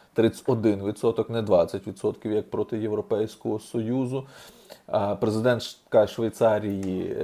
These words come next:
сказала, що Федеральна Рада найближчим часом визначить подальші кроки, керуючись довгостроковими економічними інтересами країни,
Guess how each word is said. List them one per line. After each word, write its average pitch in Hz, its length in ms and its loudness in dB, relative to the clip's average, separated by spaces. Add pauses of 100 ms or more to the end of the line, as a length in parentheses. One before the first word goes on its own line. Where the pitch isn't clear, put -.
сказала, 107 640 0
що 107 840 -6
Федеральна 107 480 0
Рада 104 260 6
найближчим 104 560 -4
часом 104 340 0
визначить 101 520 -2
подальші 95 460 0
кроки, 185 440 2
керуючись 110 500 -4
довгостроковими 98 920 -2
економічними 90 720 -12
інтересами 92 600 -4
країни, 175 480 -4